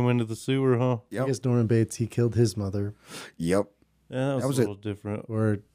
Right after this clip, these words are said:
Speaker 3: just, I don't, yeah.
Speaker 1: And then hanging out
Speaker 3: Many
Speaker 1: with
Speaker 3: serial killers have that, uh,
Speaker 2: Yeah.
Speaker 3: unfortunate.
Speaker 1: Well, yeah, they got a fucked up childhood or whatever. You know,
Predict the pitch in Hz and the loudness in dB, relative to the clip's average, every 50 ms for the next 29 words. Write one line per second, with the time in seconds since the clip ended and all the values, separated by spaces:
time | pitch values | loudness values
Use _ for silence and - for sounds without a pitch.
0 | _ _ _ - 120 104 - - 127 120 110 107 110 165 143 120 110 107 98 87 | _ _ _ -8 -8 -8 -6 -4 -2 0 0 0 -2 0 0 2 2 0 0 -4
1 | - - 131 123 120 113 101 95 101 104 104 104 107 107 107 110 156 160 156 151 | -8 -12 -10 -8 -6 -4 -4 -2 -2 0 0 -2 -2 -2 0 2 2 4 4 4
2 | 131 - - 135 127 127 123 113 - - 127 123 120 113 92 113 120 120 110 107 | 4 6 6 8 8 8 8 6 6 6 8 8 8 8 6 6 4 4 2 4
3 | 120 120 117 117 - - - 110 110 113 107 95 - - - _ _ _ _ _ | 4 4 4 4 2 0 0 2 2 2 0 -4 -8 -14 -20 _ _ _ _ _
4 | _ _ - 113 101 - - _ _ _ _ _ _ _ _ _ _ _ _ - | _ _ -10 -8 -8 -10 -10 _ _ _ _ _ _ _ _ _ _ _ _ -10
5 | 113 110 - - 117 110 - - 117 113 110 104 - - - - - _ _ _ | -8 -8 -4 -2 -2 -2 -2 -2 -2 0 0 -2 -2 -6 -16 -16 -18 _ _ _
6 | _ _ _ _ _ 143 165 170 165 151 143 147 147 139 135 131 127 123 127 117 | _ _ _ _ _ -2 4 6 6 8 10 10 10 10 10 10 8 8 8 6
7 | 113 - - - 123 117 - - 127 120 107 - _ _ _ _ - 170 - _ | 4 2 0 0 0 0 0 0 0 0 0 -2 _ _ _ _ -20 -20 -20 _
8 | _ _ _ _ 151 143 - - - 123 120 120 120 120 117 107 110 123 127 127 | _ _ _ _ -20 -20 -12 -6 -2 0 2 2 2 2 2 2 2 2 4 4
9 | 127 123 123 127 123 123 123 127 120 120 135 135 135 113 104 - - - - - | 4 4 2 2 4 4 4 2 2 4 4 4 4 2 0 -6 -16 -20 -20 -20
10 | - - - 131 131 120 120 127 131 120 | -20 -14 -10 -6 -4 -2 -2 -2 -2 -4